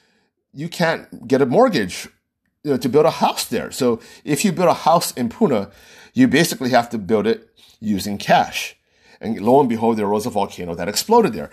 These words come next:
But that's the way it is. You know, banks will not issue out a loan if you're, if, if they can't insure it, and insurance companies will not issue out any type of insurance, you know, if you're living on top of an, I guess,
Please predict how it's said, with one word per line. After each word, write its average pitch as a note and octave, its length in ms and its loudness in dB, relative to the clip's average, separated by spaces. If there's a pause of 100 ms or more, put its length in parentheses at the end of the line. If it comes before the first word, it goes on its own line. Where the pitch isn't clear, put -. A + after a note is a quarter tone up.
(160)
But C3+ 80 -4
that's D3 200 2
the D3 80 -4
way D3 140 2
it G#3 60 -2
is. C#3+ 160 0
You B2 160 -4
know, A2 100 -2
banks B2+ 400 -4
will C3+ 80 -2
not A#2+ 280 2 (280)
issue E3 340 2
out B2+ 80 6
a A#2+ 60 4
loan B2+ 440 2
if A#2 240 -8
you're, A2+ 300 -6
if, A2 180 -10
if A2+ 300 -8
they G#3 80 -2
can't G#3 240 0
insure G#3 340 2
it, A2+ 160 0 (240)
and A#2 120 -4
insurance D#3+ 400 -2
companies C#3 360 -2
will A2+ 120 0
not B2+ 340 2
issue C3+ 400 0
out A#2+ 260 4 (240)
any A3 160 0
type - 140 -2
of B2 140 -4
insurance, A#2 480 -4 (420)
you C#3 140 2
know, B2 180 4 (100)
if C#3+ 220 -2
you're C#3 300 4 (100)
living C#3+ 560 2
on A#2 140 -2
top A#2 200 2
of A2 80 -4
an, F#2+ 200 -4 (260)
I A#2+ 120 0
guess, B2 260 -2